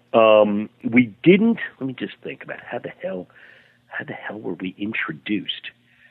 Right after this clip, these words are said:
on that first season? We just, I mean, it, it was the very first challenge. It was an immunity and reward challenge,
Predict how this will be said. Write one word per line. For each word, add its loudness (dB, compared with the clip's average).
on 0
that -4
first 2
season? -10
We -4
just, 2
I 4
mean, 8
it, 10
it 8
was 8
the 4
very 8
first 6
challenge. 6
It 0
was 2
an 2
immunity 8
and 4
reward 6
challenge, 2